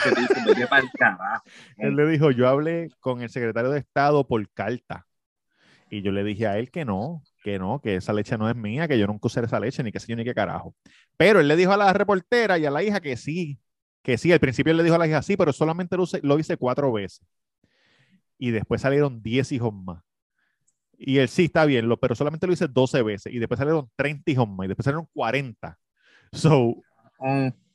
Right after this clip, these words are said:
Speaker 2: la, la reportera llamó al, al, al secretario de Estado y le dijo,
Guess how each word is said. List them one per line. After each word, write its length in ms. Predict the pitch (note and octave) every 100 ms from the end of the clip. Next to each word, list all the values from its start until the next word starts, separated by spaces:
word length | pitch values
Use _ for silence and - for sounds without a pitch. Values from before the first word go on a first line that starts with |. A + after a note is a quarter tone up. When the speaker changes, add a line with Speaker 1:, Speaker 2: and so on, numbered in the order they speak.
| _ _
Speaker 2:
la, 440 | B2+ B2 B2+ A#2+ A#2
la 220 | B2 A#2
reportera 500 | B2+ B2 A#2+ - F#3+
llamó 300 | D#3 B2+ A#2
al, 160 | B2 C3+
al, 540 | C3+ D3 D3+ D3 D3 -
al 920 | C#3+ C#3+ C#3 C3+ C3 B2+ A#2+ A2+ G2+ F2
secretario 320 | C#3 C#3+ D#3
de 40 |
Estado 480 | D3+ A3+ A#3 E3+ D#3 _ _ _ _ _ _
y 100 | C#3
le 140 | B2+ A#2+
dijo, 640 | C3 D3+ C#3 A#2+ G#2 F#2